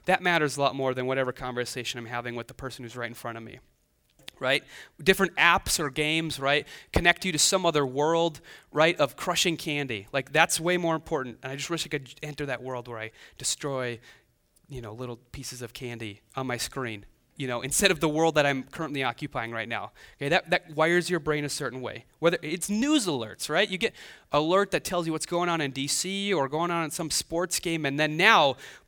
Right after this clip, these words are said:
boom, whatever you were doing before is completely interrupted, and it's now,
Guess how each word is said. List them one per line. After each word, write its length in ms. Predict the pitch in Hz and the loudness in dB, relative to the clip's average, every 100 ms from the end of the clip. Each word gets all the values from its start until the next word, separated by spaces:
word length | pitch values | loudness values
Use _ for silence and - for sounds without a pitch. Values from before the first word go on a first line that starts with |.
| - | 6
boom, 180 | 214 | 6
whatever 320 | 156 175 202 196 | 6 4 4 2
you 160 | 190 | 2
were 140 | 226 190 | 2 2
doing 240 | 202 202 | 2 2
before 400 | 160 - 175 220 | 0 0 2 2
is 160 | 170 - | 2 -2
completely 440 | 170 175 247 214 | -4 -2 -2 0
interrupted, 540 | 214 196 185 175 180 - | -2 2 2 2 -2 0
and 140 | 143 | 0
it's 160 | 143 - | 0 2
now, 280 | 175 180 | 4 4